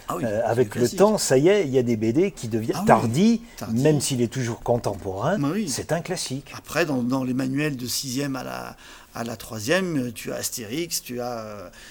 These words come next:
Speaker 1: euh, Alix qui est utilisé, euh, il y a même les Bidochons qui étaient utilisés dans, dans un manuel de troisième pour dénoncer la société de consommation. Donc voilà, il y a des images qui parlent,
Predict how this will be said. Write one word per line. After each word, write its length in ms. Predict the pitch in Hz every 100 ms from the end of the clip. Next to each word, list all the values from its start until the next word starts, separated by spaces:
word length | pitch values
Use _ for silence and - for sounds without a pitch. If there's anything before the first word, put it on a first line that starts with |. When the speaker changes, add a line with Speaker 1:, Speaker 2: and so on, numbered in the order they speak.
| - -
Speaker 1:
euh, 300 | 117 117 120
Alix 320 | 127 143 -
qui 100 | 131
est 40 |
utilisé, 760 | 107 127 117 113 127 165 175 175
euh, 100 | 120
il 60 |
y 60 | 120
a 20 |
même 160 | 135 160
les 100 | 156
Bidochons 460 | 151 147 135 170
qui 80 | 160
étaient 160 | 131 139
utilisés 300 | 120 143 139
dans, 160 | 123 120 - - 120
dans 100 | 120
un 60 |
manuel 180 | 139 147
de 80 | 139
troisième 380 | - 143 147 135
pour 140 | 123
dénoncer 380 | 135 139 135 143
la 60 |
société 280 | 120 117 127
de 80 | 110
consommation. 580 | 123 - 117 113 185 190
Donc 160 | 127 - -
voilà, 140 | - 135
il 60 |
y 20 |
a 40 | 147
des 140 | 151
images 240 | 170 208 -
qui 120 | 165
parlent, 280 | - 123